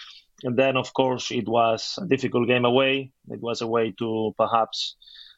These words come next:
have a different approach that we usually have into the games. That worked really well. Then we had this game in between,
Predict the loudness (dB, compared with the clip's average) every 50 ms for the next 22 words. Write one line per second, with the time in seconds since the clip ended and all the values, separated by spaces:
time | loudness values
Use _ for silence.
0 | _ _ -2 0 0 2 2 2 0 0 0 0 0 0 -2 0 0 0 0 0
1 | 0 0 -2 0 0 0 0 0 0 0 0 0 2 2 2 0 0 -2 -4 -2
2 | 0 2 2 4 2 2 0 0 -4 -6 -6 -8 -6 0 0 0 2 2 0 0
3 | 2 2 2 4 4 4 4 4 4 2 0 0 0 0 0 0 0 0 2 0
4 | 2 2 -2 -2 0 2 2 2 2 0 -2 -2 -2 -2 0 2 2 2 2 2
5 | -2